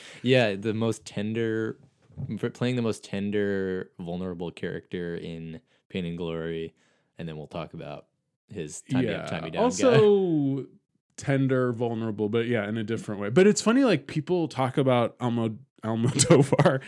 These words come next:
Speaker 2: <laughs> and how much his movies have changed, or, like,
Speaker 1: Uh-huh.
Speaker 2: early Almodovar versus late Almodovar.
Speaker 1: Uh-huh.
Speaker 2: And at least in this movie and in Pain and Glory, they, like, the tone seems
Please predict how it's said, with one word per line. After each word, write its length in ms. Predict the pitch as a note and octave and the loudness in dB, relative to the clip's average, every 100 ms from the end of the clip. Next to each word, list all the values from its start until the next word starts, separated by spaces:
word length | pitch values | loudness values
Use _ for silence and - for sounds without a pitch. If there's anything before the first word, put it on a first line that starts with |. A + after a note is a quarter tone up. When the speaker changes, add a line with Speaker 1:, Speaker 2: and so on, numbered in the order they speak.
| - | -12
Speaker 2:
<laughs> 200 | - - | -18 -2
and 160 | C#3+ B2+ | 2 2
how 160 | C3 C3 | 2 2
much 240 | B2 - | 2 2
his 180 | B2+ A2 | 0 2
movies 440 | B2+ A#2 A2+ - | 0 0 -2 -2
have 260 | A#2 G2+ - | -2 -2 -4
changed, 480 | - A2+ C3 D3+ C3+ | -4 0 2 2 4
or, 100 | A#2 | 2
like, 120 | G#2 | 2
Speaker 1:
Uh-huh. 60 | G2+ | 2
Speaker 2:
early 380 | D3 C#3+ C#3 C3+ | 4 6 6 4
Almodovar 680 | B2+ B2+ B2+ A#2+ A2+ A2+ | 4 0 2 0 0 -2
versus 400 | G#2+ A2 - G2+ | 0 -2 -2 -4
late 240 | G2+ A2+ A#2 | -2 -2 -2
Almodovar. 640 | C#3 D#3 D#3 D#3+ D#3 E3+ B2 | -2 0 0 0 2 0 2
Speaker 1:
Uh-huh. 60 | |
Speaker 2:
And 340 | C3 B2 G#2 - _ _ - | 2 0 -4 -12 _ _ -2
at 100 | C#3 | 2
least 320 | G3+ - - C#3 | 2 0 -8 -4
in 180 | B2 | 0
this 240 | B2+ G3+ C3+ | 0 0 -2
movie 480 | A#2+ G#2 G#2 G2+ - | -2 -2 -2 -4 -6
and 240 | A2 A2 | -6 -4
in 240 | G#2+ G2+ F#2 | -4 -6 -8
Pain 240 | A2+ A2 | -8 -6
and 140 | G#2 | -6
Glory, 500 | G2+ G#2+ G#2 G2+ G2 - _ _ _ _ _ _ _ _ _ | -4 -4 -2 -4 -6 -12 _ _ _ _ _ _ _ _ _
they, 280 | A#2+ C#3 E3 - - | -4 0 0 -4 -2
like, 180 | C#3+ D3+ | 0 2
the 80 | D3+ | 2
tone 320 | - B3 D4+ | 2 0 0
seems 460 | - F#3+ C#3 - | 0 -2 -2 -8